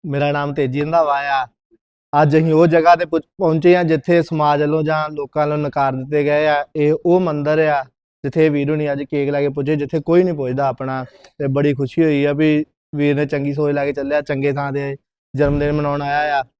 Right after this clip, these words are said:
ਕਿਉਂਕਿ ਇਹਨਾਂ ਕੋਲ ਕੋਈ ਨਹੀਂ ਹੈਗਾ, ਨਾ ਇਹਨਾਂ ਦੀ ਕੋਈ ਮਾਂ ਆ, ਨਾ, ਨਾ ਪਿਓ ਆ, ਜੋ ਕੁਛ ਇਹ ਆਪਾਂ ਆ। ਤੇ ਬੜੀ, ਇਹ ਪਰਿਵਾਰ ਨੂੰ ਵੀ ਬੜੀ ਖੁਸ਼ੀ ਹੁੰਦੀ ਆ ਜਦੋਂ ਕੋਈ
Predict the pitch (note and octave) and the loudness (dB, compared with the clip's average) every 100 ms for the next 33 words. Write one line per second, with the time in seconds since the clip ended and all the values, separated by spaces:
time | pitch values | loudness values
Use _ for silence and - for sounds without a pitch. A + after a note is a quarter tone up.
0 | _ _ _ _ _ - E3+ F#3+ G3+ G3+ | _ _ _ _ _ 0 4 8 8 8
1 | G3+ F#3 G3 G3+ G3+ F#3 F3 E3+ E3+ F3 | 6 6 8 8 6 4 2 0 -2 -4
2 | F3 F3+ F3 E3 D#3+ E3 E3 E3 E3 D#3 | -2 -2 -2 0 0 0 -2 -4 -4 -2
3 | E3 D3+ D#3+ D#3+ D3+ C#3+ _ _ D#3 E3+ | 0 2 6 6 6 2 _ _ 0 2
4 | D#3+ E3+ F#3 D#3+ C#3+ E3+ F3 E3+ F3 D3+ | 4 2 4 2 2 0 0 0 0 0
5 | D#3 E3 F3+ F#3+ _ _ F3+ E3 F3+ E3+ | 2 6 6 4 _ _ -2 0 4 6
6 | E3 G3 E3+ E3 E3+ D#3+ D#3+ F#3+ E3 D3+ | 6 4 2 4 4 2 0 -2 0 0
7 | D#3+ D#3 D3+ D#3+ D3+ D#3+ D#3 | 0 0 -2 -2 -2 -2 -2